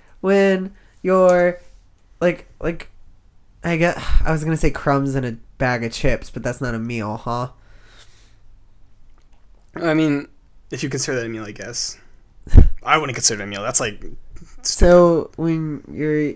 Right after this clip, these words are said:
Speaker 1: eating your stack of burritos and you got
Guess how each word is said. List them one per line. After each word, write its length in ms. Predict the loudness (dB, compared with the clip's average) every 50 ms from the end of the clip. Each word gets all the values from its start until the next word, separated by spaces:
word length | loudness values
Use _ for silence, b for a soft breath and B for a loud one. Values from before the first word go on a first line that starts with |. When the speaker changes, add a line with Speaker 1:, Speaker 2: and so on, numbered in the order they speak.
| -12 -12
Speaker 1:
eating 580 | -8 -8 -8 -6 -4 -4 -2 -2 -4 -6 -10 -10
your 240 | -10 -6 -2 -2 -2
stack 440 | -2 -2 0 2 6 8 8 10 8
of 100 | 8 4
burritos 760 | 4 0 2 2 2 2 0 0 -2 -4 -4 -6 -8 -10 -10
and 160 | -10 -10 -10
you 80 | -10 -10
got 380 | -8 -8 -6 -6 -6 -8 -8